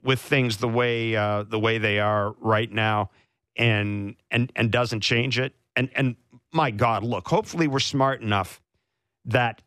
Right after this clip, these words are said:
if somebody, if you lose a World Series game because of a clock violation after you have played a hundred and sixty-two games and God knows how many playoff games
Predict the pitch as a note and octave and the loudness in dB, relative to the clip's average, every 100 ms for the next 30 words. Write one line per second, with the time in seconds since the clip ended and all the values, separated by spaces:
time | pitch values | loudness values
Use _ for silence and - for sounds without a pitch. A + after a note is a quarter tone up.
0 | _ C#3+ B2 - F3 G3 G#3 F#3+ F3 C#3 | _ -2 0 -2 0 0 0 -2 -6 -8
1 | _ _ _ _ _ _ _ D3+ A2 F#3 | _ _ _ _ _ _ _ -4 0 0
2 | C#4 C#4 F#3 E3+ D#3 E3+ F3 F3 - - | 0 -4 -4 -2 0 0 -2 -4 -6 -2
3 | C3+ A#2+ C#3 E3 F3+ C3 - D#3 D#3 D3 | 0 0 0 0 -2 -6 -2 0 0 -2
4 | B2 A2 B2+ B2 A2+ A2 F#2+ - _ _ | -6 -2 0 0 0 -2 -6 -12 _ _
5 | C3 A#2+ D3+ D#3 C#3+ D#3 C3+ B2+ - - | -2 0 0 0 0 -2 0 -2 -4 -2
6 | D#3 F#3+ G#3+ C#3+ D#3 D#3 C#3+ C3+ C3+ B2+ | 2 2 0 0 2 2 0 -2 -2 -2
7 | A#2+ A#2+ A#2+ D3+ F#3 F#3 F3 E3+ F3 E3 | -2 -4 -2 -4 -4 -2 -2 -2 -2 -4
8 | C3 - D3 D#3 D#3 D3+ C3+ C#3 D3 D3+ | -6 -4 0 0 0 -2 0 2 2 0
9 | F#3+ G3+ G3+ F3+ - F#3 - F#3 D#3 F3 | 0 -4 -2 -4 -4 -4 -4 -4 -2 0
10 | F3+ E3 D3 C3+ C3+ C3 - - _ _ | 0 0 0 0 0 -4 -8 -20 _ _
11 | B2 A2+ D3 D3+ C#3+ C#3 A2+ D#3+ G3 G3+ | -2 2 0 0 -2 -4 0 -2 0 -4
12 | F#3 - F#3 F3+ E3 C#3+ B2 - C3 C3 | -4 0 0 2 0 -2 -4 -2 0 0
13 | B2+ | -2